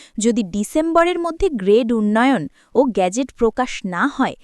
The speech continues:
তাহলে তারা বৃহত্তর কর্মসূচি চালাবে। তারা বলছেন,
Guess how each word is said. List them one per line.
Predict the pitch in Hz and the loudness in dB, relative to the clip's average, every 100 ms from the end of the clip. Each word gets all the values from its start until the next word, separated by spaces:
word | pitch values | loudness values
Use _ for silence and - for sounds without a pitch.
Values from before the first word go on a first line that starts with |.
| _ _ | _ _
তাহলে | 208 247 247 | 0 2 2
তারা | 233 208 359 | 0 0 -2
বৃহত্তর | 214 180 196 262 - 294 359 | -4 -6 -2 -2 0 -2 2
কর্মসূচি | - 208 196 - 202 302 | 2 2 0 -6 -4 -2
চালাবে। | 320 202 165 165 - _ _ _ _ _ - | 0 0 0 -4 -10 _ _ _ _ _ -2
তারা | 180 175 214 | 0 0 0
বলছেন, | 302 339 - 185 | 0 -2 -2 -6